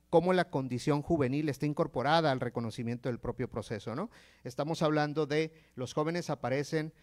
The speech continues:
pues, no solo como esos participantes de la investigación, ¿no? Que, que bien podrían ser adultos mayores o podrían ser infancias, sino aquí lo importante es no disociar su propio proceso, ¿no? Su propio proceso biográfico en, eh,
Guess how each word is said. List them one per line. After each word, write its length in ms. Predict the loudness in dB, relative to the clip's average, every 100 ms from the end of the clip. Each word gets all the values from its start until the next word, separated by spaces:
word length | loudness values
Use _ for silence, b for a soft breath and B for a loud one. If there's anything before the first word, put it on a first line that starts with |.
| b _
pues, 140 | -8
no 120 | -4
solo 240 | 2 2 2
como 260 | -2 0
esos 260 | -2 -2 -2
participantes 800 | -4 -4 -12 -8 -4 -4 -2 -2
de 80 | 0
la 80 |
investigación, 680 | 0 -2 -4 -6 -2 -4 -4 -10
¿no? 200 | -12 -14 -14
Que, 140 | -16 _
que 120 | -4
bien 200 | 0 2
podrían 380 | 6 8 6 4
ser 220 | 0 0
adultos 500 | 0 0 2 0 0
mayores 480 | -2 -2 -4 -6 -8
o 60 |
podrían 360 | -6 -2 0 0
ser 180 | 0 -2
infancias, 580 | -4 -6 -6 -6 -8 -12 B B
sino 240 | -8 -4 0
aquí 160 | 2
lo 80 | 4
importante 540 | 6 6 6 0 2
es 80 | 2
no 120 | 2
disociar 540 | 0 -2 -4 2 2 2
su 140 | -4
propio 320 | -2 -2 -2
proceso, 500 | -4 -4 -4 -8 -10 -10
¿no? 180 | -8 -8 B B
Su 140 | _ -6
propio 320 | -4 -2 -2
proceso 400 | -2 -4 -2 2
biográfico 680 | 2 2 -4 -6 -12 -18 b b b
en, 320 | -6 -4 -6 -4
eh, 260 | -4 -4